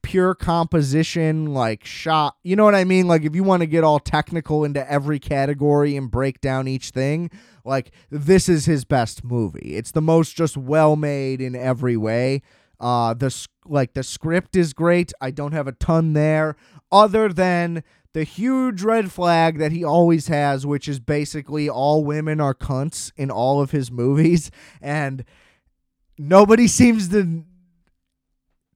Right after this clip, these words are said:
like, ever wanna do anything about that. Uh, so Oppenheimer had, like, his affair chick who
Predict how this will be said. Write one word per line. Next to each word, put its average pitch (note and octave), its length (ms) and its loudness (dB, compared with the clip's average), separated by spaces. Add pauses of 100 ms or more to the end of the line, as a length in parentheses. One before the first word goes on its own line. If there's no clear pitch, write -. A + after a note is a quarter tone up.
(120)
like, E3 320 4
ever F#3 480 4
wanna F3 400 -2
do D#3+ 240 2
anything F#3 380 -2
about F#3 320 2
that. G3 360 0 (460)
Uh, D3 460 0 (1500)
so F#3 440 6
Oppenheimer G3 880 4
had, E3 340 0
like, D#3 220 2
his D3 180 -2
affair G#3 540 0
chick D3+ 540 -2 (1040)
who D#3 720 6